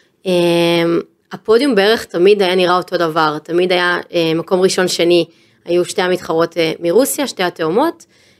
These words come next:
אה, והיינו לפחות, אה, חמש מתעמלות שפשוט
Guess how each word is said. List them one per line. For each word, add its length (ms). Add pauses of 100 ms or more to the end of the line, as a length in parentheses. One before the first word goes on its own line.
(120)
אה, 80 (800)
והיינו 480
לפחות, 640
אה, 460
חמש 520
מתעמלות 540
שפשוט 560